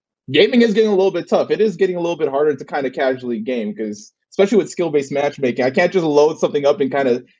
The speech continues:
kick my feet up anymore. It's just these, these thirteen, these thirteen-year-olds on G Fuel, man. I can't stop them.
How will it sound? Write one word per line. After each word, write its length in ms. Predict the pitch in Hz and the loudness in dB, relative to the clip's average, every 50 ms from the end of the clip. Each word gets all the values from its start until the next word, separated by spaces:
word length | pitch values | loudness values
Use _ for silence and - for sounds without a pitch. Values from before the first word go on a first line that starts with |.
| _ _ | _ _
kick 160 | - 214 - - | -2 -2 -2 0
my 120 | 147 135 131 | -4 -4 -4
feet 160 | - 135 135 | -2 0 2
up 140 | 151 151 151 | 2 2 2
anymore. 420 | 143 131 123 117 113 107 107 110 120 | 0 -2 -2 -2 -2 -2 -2 -2 -2
It's 140 | 127 127 | -2 -4
just 200 | 147 139 131 - | -8 -10 -10 -10
these, 420 | - 147 135 131 120 120 - - _ _ _ _ _ _ _ _ _ _ _ _ _ - | -8 -6 -4 -4 -6 -6 -12 -18 _ _ _ _ _ _ _ _ _ _ _ _ _ -16
these 200 | - 147 139 - - | -14 -12 -10 -4 2
thirteen, 540 | 190 196 190 190 220 214 208 208 202 202 165 | 2 2 2 4 2 2 4 2 2 0 -4
these 180 | 175 175 - | -6 -4 0
thirteen-year-olds 680 | - 180 180 175 - 196 190 190 185 185 185 180 180 | 2 2 2 2 0 0 2 2 2 2 2 0 0
on 220 | 165 151 147 147 131 | 0 -2 -2 -4 -6
G 180 | 123 156 175 170 | -8 -6 -8 -6
Fuel, 280 | - - 147 127 113 | -6 -4 -2 -2 0
man. 200 | 113 120 117 120 | 0 2 2 2
I 60 | 123 120 | 0 -2
can't 240 | - 143 139 135 | -2 -4 -4 -4
stop 320 | 131 - 143 135 135 131 - | -2 0 0 0 0 -2 -4
them. 240 | 110 101 101 104 | -6 -8 -8 -8